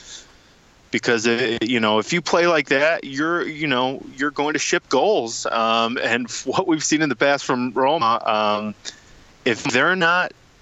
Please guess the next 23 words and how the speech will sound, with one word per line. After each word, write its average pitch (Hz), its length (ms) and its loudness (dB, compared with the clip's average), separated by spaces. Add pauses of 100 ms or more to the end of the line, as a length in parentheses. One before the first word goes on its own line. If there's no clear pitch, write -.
focused, 156 720 -2
if - 200 -8
they're 156 220 2
not 160 340 0
giving 135 320 0
their 127 160 0
best, 123 420 0
if 113 140 -2
they're 117 160 2
not 135 240 0
organized, 120 1000 0
um, 110 520 -2 (840)
they 113 220 0
get 208 140 0
demolished 175 500 2
in 123 100 0
Europe. 151 300 0
That, 117 280 2
that's 127 300 -4
just - 240 -6
a - 40 0
fact. - 500 -2
So 113 360 2